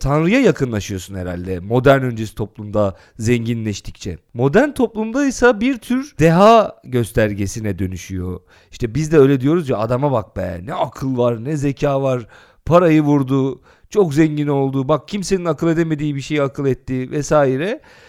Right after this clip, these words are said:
Yani birazcık, e, yetenek atfediyoruz zenginlere. Yani yetenekli olduklarını düşünüyoruz ve diğer insanlardan daha iyi olduğunu düşünüyoruz.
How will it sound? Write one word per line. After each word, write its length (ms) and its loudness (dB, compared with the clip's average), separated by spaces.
Yani 380 2
birazcık, 580 0
e, 80 2
yetenek 1000 0
atfediyoruz 960 -2
zenginlere. 720 -2
Yani 300 -2
yetenekli 420 -2
olduklarını 560 0
düşünüyoruz 560 -8
ve 160 -4
diğer 200 6
insanlardan 800 -2
daha 180 8
iyi 180 2
olduğunu 320 -2
düşünüyoruz. 520 -14